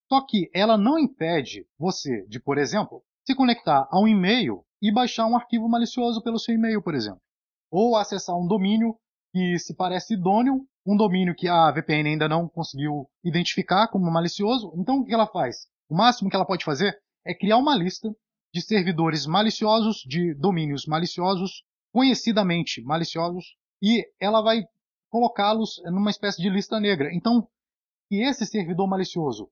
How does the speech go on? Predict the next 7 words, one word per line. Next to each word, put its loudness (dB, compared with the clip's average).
tentar 0
fazer -4
com -4
que -4
informações -2
sejam -4
coletadas -4